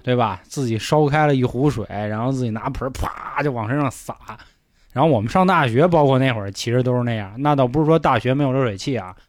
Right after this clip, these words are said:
主要是得抢这个资源。然后后来我还记得那会儿，我爸自己做了一个小炉，那炉是专门就可以顺着这个进水管就把这水给热了。但是时间也有限，你只能洗那个十分钟，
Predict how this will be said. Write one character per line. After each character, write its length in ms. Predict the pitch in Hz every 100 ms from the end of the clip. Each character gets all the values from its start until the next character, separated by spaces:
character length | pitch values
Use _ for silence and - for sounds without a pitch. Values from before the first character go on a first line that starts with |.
| _ _
主 140 | - 101
要 160 | 127
是 180 | 139 120
得 260 | 110 123 131
抢 340 | - - 123 101
这 80 |
个 80 | 127
资 220 | 120 175
源。 160 | 147 92 - - - - -
然 100 | 165
后 80 | 214
后 80 |
来 160 | 175 175
我 140 | 143
还 100 | 104
记 160 | 147 165
得 80 | 139
那 100 | 147
会 80 | 147
儿， 40 |
我 160 | 139 110
爸 260 | 143 120
自 160 | - 147
己 140 | 110
做 320 | 95 165 139
了 60 | 113
一 80 | 123
个 100 | 135
小 140 | 107
炉， 440 | 95 95 98 143 147
那 160 | 120 123
炉 320 | 117 127 151
是 40 |
专 220 | 123 147 143
门 180 | 143
就 140 | 147 131
可 180 | 123 139
以 160 | 113 - -
顺 260 | - 180
着 140 | 131 127
这 80 |
个 80 | 131
进 180 | 131 147
水 140 | 123
管 240 | 143 113 95
就 80 | 117
把 160 | 110
这 80 | 127
水 180 | - 127
给 120 | 120
热 240 | 120 147 110
了。 120 | - - _ _
但 160 | 156 151
是 160 | 139
时 240 | - - 135
间 200 | 156 147
也 80 | 143
有 160 | 120
限， 240 | 95 143 107 - _ -
你 160 | 135
只 140 | 120 104
能 200 | 117 135
洗 380 | - - 92 113
那 120 | 131
个 100 | 113
十 220 | - 127
分 120 | 135 139
钟， 180 | 135